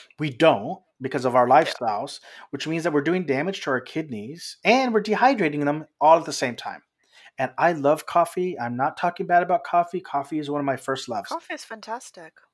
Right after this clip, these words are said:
Speaker 1: But
Speaker 2: In moderation.
Speaker 1: in moderation. And if you're trying to get a more healthy lifestyle in this new year, it might be worth looking at your relationship, not only with food and stress and sleep, but with coffee and water as
Speaker 2: Yeah.
Speaker 1: well.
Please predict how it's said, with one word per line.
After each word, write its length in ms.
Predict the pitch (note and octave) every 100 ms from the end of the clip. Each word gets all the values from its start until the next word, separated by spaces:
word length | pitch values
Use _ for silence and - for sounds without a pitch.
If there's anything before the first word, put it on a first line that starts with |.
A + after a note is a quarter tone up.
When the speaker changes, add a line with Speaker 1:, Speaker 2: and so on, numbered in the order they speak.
| _ _ _ _ _ -
Speaker 1:
But 240 | D#3+ D3+
Speaker 2:
In 60 | -
moderation. 720 | G#3+ G#3 G#3 A#3 - F3 D3+ _ _ -
Speaker 1:
in 200 | C3 B2+
moderation. 800 | A#2+ A#2+ B2+ D#3+ B3 B3 - A2+
And 100 | B2
if 160 | C3 -
you're 200 | B2+ D3
trying 300 | D3+ D#3 E3
to 160 | F#3+ F3+
get 200 | D#3 E3
a 60 |
more 220 | D#3+ D3+
healthy 280 | C#3+ D3+ F#3
lifestyle 640 | D#3+ E3 G3 - C3+ B2
in 80 | B2
this 220 | B2 C3+
new 160 | C#3 D#3
year, 640 | F#3 A3+ C4 A#2 B2 F3+ _ _ _ _ _ _ _ _ -
it 160 | C3+
might 280 | A#2+ G#2+ A2+
be 100 | F#3
worth 320 | G3 G3+ G3+
looking 300 | E3 E3 E3
at 180 | D3 D3+ - -
your 140 | A#2+
relationship, 580 | B2 B2+ A2+ - - C3
not 200 | A#2+ A#2+
only 360 | F3+ G3+ A#3 A#3+
with 200 | G#3 G3+
food 380 | - D#3+ D#3 D#3
and 160 | D#3 D3
stress 460 | - C#3+ C3 -
and 100 | B2+
sleep, 540 | - - A3+ C3+ C3 _ _ _ _ _ _ _ -
but 180 | D3 C#3+
with 160 | C3+
coffee 580 | - C3+ C#3 - C3 C3
and 180 | B2+ A#2+
water 460 | A2 B2 A#2 G#2+ G#2
as 160 | A#2+ -
Speaker 2:
Yeah. 80 | B2
Speaker 1:
well. 400 | A3+ F3+ - -